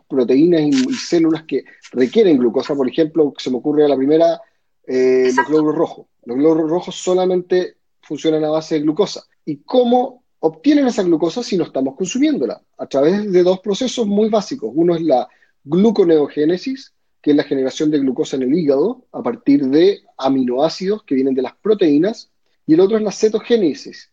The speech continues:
Speaker 1: o lipogénesis, que viene de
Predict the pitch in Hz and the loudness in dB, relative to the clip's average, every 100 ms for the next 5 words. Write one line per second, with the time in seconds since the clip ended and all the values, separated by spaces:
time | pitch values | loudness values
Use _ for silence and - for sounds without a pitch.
0 | _ 131 131 147 - - 214 160 110 - | _ -4 -2 -2 -4 0 2 2 -2 -10
1 | 98 - 127 123 - - _ _ _ 147 | -16 -8 0 2 0 -8 _ _ _ 0
2 | 165 180 180 - 139 151 165 175 | 4 4 2 -4 0 2 2 -2